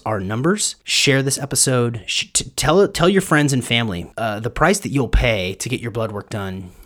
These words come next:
Um, you're gonna learn a lot about yourself, and knowledge, my friends, is power. If you didn't know already, we just released two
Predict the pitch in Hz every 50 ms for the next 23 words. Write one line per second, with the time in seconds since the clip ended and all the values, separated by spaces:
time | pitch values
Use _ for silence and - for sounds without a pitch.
0 | - - - - 110 113 110 110 110 107 107 - - 120 127 131 120 135 127 120
1 | 123 120 113 104 104 101 101 101 101 104 - - - - - 120 101 95 92 -
2 | - - - 110 104 101 98 110 127 156 151 123 110 113 - - - - 110 104
3 | - _ 104 104 95 - - 98 90 87 90 101 - - - 78 - - - -
4 | 98 87 73 71 - - - _ _ - - - - - - - - - - 131
5 | 117 123 123 165 175 196 190 185 175 170 156 151 156 156 156 160 151 156 - -
6 | - - - - - 135 131 127 151 143 - - 143 127 131 120 120 - - -
7 | - - - - 139 135 135 131 127 - -